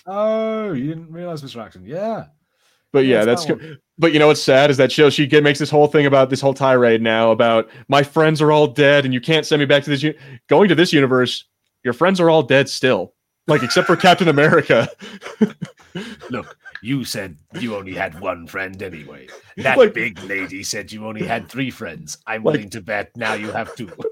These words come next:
Speaker 1: <laughs>
Speaker 2: How pissed are you gonna be if you're Black Widow? You come to this new universe. "So where's Clint?"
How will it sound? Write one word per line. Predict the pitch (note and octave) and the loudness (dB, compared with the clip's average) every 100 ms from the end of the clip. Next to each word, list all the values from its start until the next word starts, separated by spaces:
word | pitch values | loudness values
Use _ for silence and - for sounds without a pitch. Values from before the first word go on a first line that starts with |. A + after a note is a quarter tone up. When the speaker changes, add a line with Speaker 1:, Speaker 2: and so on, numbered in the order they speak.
| - | -4
Speaker 1:
<laughs> | E3 A3 A#3+ | -6 -6 -6
Speaker 2:
How | - F#3+ | 2 2
pissed | G3+ F3 E3+ F#3+ | 2 0 0 0
are | |
you | E3 | 2
gonna | D#3+ C#3+ | 4 4
be | D3+ | 4
if | C#3 | 4
you're | C3+ | 4
Black | C3 C#3+ B2+ | 2 4 4
Widow? | D3 B2 A2 - E3+ | 4 4 2 -2 -10
You | C#3 | 0
come | E3+ | 2
to | E3+ | 2
this | E3 | 4
new | E3 | 4
universe. | D#3+ D#3 C3 A#2+ - - | 4 4 2 0 -6 -8
"So | - G3 | 2 4
where's | A3+ A3+ | 6 4
Clint?" | - C#4 B3+ C3 - | 2 2 4 2 -2